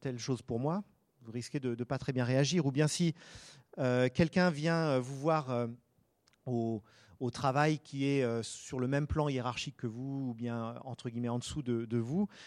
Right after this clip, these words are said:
et qui vous dit, « Tiens, euh, un tel, est-ce que tu pourrais aller à Lyon, euh, demain pour aller dans tel bureau, signer tel contrat avec telle personne ? » Vous allez dire, « Mais qui, qui te permet de,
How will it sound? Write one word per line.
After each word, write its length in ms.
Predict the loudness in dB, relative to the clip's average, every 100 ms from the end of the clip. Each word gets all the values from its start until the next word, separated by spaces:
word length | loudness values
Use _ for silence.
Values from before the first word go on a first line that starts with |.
| -8
et 80 | -6
qui 140 | -2
vous 160 | 0 0
dit, « 160 | -2
Tiens, 240 | -2 -2 0
euh, 320 | 0 0 0
un 60 | -2
tel, 280 | -2 0
est-ce 220 | 0 0 -4
que 100 | -10
tu 180 | -10
pourrais 240 | -10 -6 -4
aller 300 | -2 -2 -4 -12 -20 -6
à 100 | -4
Lyon, 480 | -2 0 0 0 0
euh, 120 | -2
demain 420 | -2 -2 -2 -4
pour 220 | -6 -8
aller 320 | -6 -4 -6 -6
dans 140 | -6
tel 180 | -8 -6
bureau, 360 | -4 -4 -2 -4
signer 300 | -6 -6 -6
tel 160 | -6
contrat 280 | -8 -8 -6
avec 160 | -6 -6
telle 120 | -8
personne ? » 360 | -10 -8 -10
Vous 80 | -10
allez 100 | -14
dire, « 180 | -14 -18 -18
Mais 160 | -20 -20
qui, 180 | -20 -20
qui 140 | _ -18
te 140 | -16
permet 440 | -12 -10 -8 -6 -8
de, 320 | -8 -12